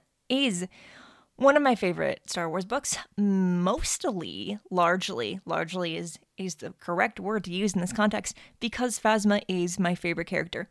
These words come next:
Bo-Katan, right up there with her, but Phasma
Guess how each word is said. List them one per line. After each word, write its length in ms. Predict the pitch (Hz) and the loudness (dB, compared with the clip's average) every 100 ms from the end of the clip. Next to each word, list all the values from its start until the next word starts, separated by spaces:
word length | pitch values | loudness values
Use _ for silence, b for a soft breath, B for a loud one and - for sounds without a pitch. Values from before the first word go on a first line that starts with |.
| _ | _
Bo-Katan, 640 | 208 220 226 - 196 196 202 b b | -2 -2 -2 -2 0 2 0 b b
right 360 | 185 185 208 226 | -2 2 4 2
up 180 | 220 | 0
there 360 | - 208 196 202 b b - | 0 2 2 0 b b -8
with 340 | 202 247 226 | -2 -2 -2
her, 440 | - 208 202 202 b b _ - | 0 2 2 0 b b _ 2
but 240 | 180 170 | 4 4
Phasma 520 | - 175 175 175 170 | 2 2 4 2 0